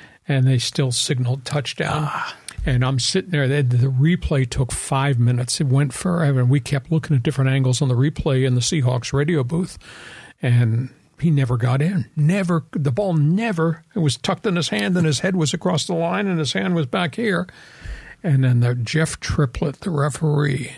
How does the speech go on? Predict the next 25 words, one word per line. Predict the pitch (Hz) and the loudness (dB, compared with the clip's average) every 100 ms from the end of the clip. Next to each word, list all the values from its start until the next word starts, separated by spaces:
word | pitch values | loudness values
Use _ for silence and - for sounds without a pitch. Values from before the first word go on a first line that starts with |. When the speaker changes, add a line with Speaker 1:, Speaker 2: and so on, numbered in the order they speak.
| - _ | -20 _
Speaker 1:
turns | - 185 165 | -6 -2 -2
on | 185 165 | -2 -4
the | 156 | -4
mic. | 160 73 - - - _ _ _ _ | -6 -8 -12 -20 -20 _ _ _ _
"Upon | 139 269 262 151 | -6 -2 -2 0
further | 233 220 175 | 0 0 0
review, | 165 135 156 123 156 180 - _ _ _ _ | 0 2 2 2 0 -2 -8 _ _ _ _
it | 180 | -2
is | 220 165 | 0 0
a | 185 | -2
touchdown, | 185 185 - 160 131 | -4 -6 -2 -2 0
New | 139 | 0
York | 160 139 120 | 2 0 -2
Jets." | - 156 - - - - - - | -6 -8 -8 -6 -6 -6 -8 -2
And | 151 131 | 0 2
I, | 143 160 180 214 | 2 -2 -6 -2
off | 160 | -2
the | - | -2
top | 120 151 | 0 -2
of | 156 | 0
my | 143 | 0
head, | 123 143 | 2 2
I | 131 | 2
barked, | 123 135 120 - | 0 0 -2 -4
"My | 143 139 165 147 127 110 | -4 -2 0 0 -2 -4